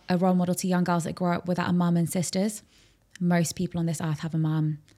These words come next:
Most people on this earth have their sister or a sister. And I think that could have been really limiting to me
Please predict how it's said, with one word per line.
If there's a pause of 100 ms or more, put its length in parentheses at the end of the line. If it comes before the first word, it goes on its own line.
Most
people
on
this
earth
have
their
sister (600)
or
a
sister.
And
I
think (420)
that
could
have
been
really
limiting (480)
to
me